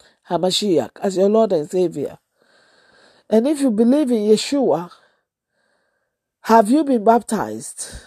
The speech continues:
Because these things are important, you see.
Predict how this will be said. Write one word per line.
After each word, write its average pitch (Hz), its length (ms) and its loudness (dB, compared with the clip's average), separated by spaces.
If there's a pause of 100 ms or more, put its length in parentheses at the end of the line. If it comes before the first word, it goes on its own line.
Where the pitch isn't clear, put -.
(800)
Because 240 320 4
these 392 180 2
things 294 260 -2
are 180 180 6
important, 175 680 -2
you 110 80 -12
see. 98 380 -18